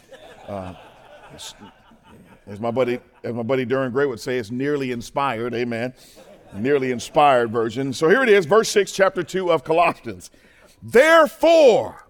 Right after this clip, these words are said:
hmm, "therefore, as you receive Christ Jesus the Lord, so walk in him, rooted and built up in him and established in the faith, just as you were taught, abounding in thanksgiving."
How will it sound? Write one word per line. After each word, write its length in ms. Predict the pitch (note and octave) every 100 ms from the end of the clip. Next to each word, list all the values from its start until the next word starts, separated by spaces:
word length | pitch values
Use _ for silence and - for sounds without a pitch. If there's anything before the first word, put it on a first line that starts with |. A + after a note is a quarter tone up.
| _ _
hmm, 760 | C3 A3+ A#3+ F#3 D3 A2+ F#2 E2 _ _ _ _ _ _ _ _
"therefore, 560 | F3 C#4+ C#4+ F3+ E3+ G#3+
as 280 | G3 F#3+ E3
you 80 |
receive 540 | G#3 F#3 - B3 A#3+ G#3+
Christ 380 | G#3 G3+ D#3 D3
Jesus 340 | G#3 F3 G#3+
the 120 | C4
Lord, 380 | G#3 C#3+ C3 E3+ _ _ _ -
so 180 | A3
walk 340 | F#3+ G3+ G3 G#3+
in 140 | G3
him, 320 | B2+ G#2 D#2 _ _ _ _ _ _ _ _ _ _
rooted 360 | G#2+ A3+ B3+ A#3+
and 140 | G3+
built 280 | G#3 A3+ G#3+
up 260 | G3+ -
in 140 | G3+ G#3
him 320 | C#3+ C3+ E3
and 100 | D3+
established 600 | C#3 - G3 F#3 D#3 D#3
in 180 | D#3 E3
the 100 | D3
faith, 380 | - C#3+ D#3 G#2+
just 300 | G#3 B3+ -
as 400 | F#3+ F#3+ F3+ C#3
you 140 | F#3
were 200 | D#3 D3
taught, 480 | - F3 C3 D3 _ _ _ _
abounding 720 | A#2 A#2 D#3 G3+ G#3 G#3 G#3 G3+
in 220 | E3+ E3
thanksgiving." 1800 | D#3+ D#3 D3+ - - - _ _ _ _ - E2 F3+ F#3 F3+ C3 F2+